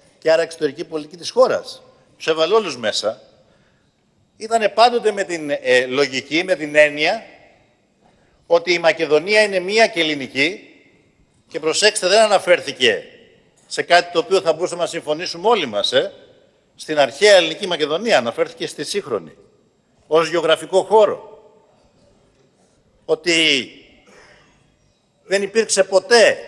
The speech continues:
στη δική τους γραμμή, λέει, της παράταξης και της εξωτερικής πολιτικής η έννοια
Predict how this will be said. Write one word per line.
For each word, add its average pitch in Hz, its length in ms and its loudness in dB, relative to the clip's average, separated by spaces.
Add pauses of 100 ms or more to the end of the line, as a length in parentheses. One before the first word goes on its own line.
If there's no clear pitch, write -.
(720)
στη - 240 -10
δική 165 340 -4
τους 160 360 -8
γραμμή, 160 400 2
λέει, 151 400 2 (120)
της - 120 -20
παράταξης 143 840 0
και 127 80 -14
της 110 100 -14
εξωτερικής 135 520 -8
πολιτικής 143 580 -6
η 170 80 -4
έννοια 214 440 -2